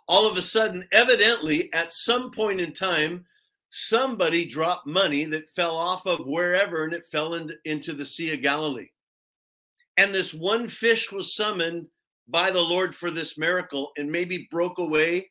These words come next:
from its school and swam, and it picked up this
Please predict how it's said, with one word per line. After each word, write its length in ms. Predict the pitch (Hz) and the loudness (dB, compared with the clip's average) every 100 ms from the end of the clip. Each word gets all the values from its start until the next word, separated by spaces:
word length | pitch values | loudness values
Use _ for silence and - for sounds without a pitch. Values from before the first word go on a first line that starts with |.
| _ _ | _ _
from 180 | 170 165 | -4 -2
its 180 | 165 - | -4 -4
school 600 | - - 165 190 202 _ _ _ _ _ | -6 -4 -2 -2 -4 _ _ _ _ _
and 180 | 156 156 | -4 -2
swam, 840 | - - 170 214 185 143 160 175 _ _ _ 170 | -2 -4 -2 2 2 2 -2 -8 _ _ _ 0
and 140 | 175 | 0
it 200 | 160 _ | -2 _
picked 320 | 254 254 - | -4 -4 0
up 240 | 214 208 - | -2 -2 -4
this 420 | 175 170 - - | -2 -2 -4 -6